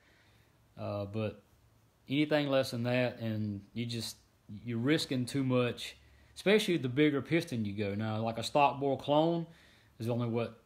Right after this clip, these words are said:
two point seven seven six or seven eight six, something like that. Um, it don't have as much area up here to flex. You know, now you got this, this two eight one five, it's a bigger piston. Um, you've got more area,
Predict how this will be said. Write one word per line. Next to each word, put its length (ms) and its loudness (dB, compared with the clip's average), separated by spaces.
two 140 -4
point 340 -6
seven 800 0
seven 500 -2
six 340 -4
or 60 -8
seven 300 -4
eight 120 -4
six, 500 -10
something 240 -8
like 260 0
that. 80 -6
Um, 520 0
it 120 2
don't 160 2
have 220 2
as 80 -4
much 240 2
area 460 2
up 180 -4
here 280 0
to 120 -10
flex. 680 -2
You 100 -6
know, 180 0
now 140 -2
you 120 -2
got 260 4
this, 140 0
this 180 -6
two 220 2
eight 140 2
one 180 0
five, 400 4
it's 160 -4
a 40 -4
bigger 300 0
piston. 520 -2
Um, 300 0
you've 180 -2
got 280 4
more 240 0
area, 480 2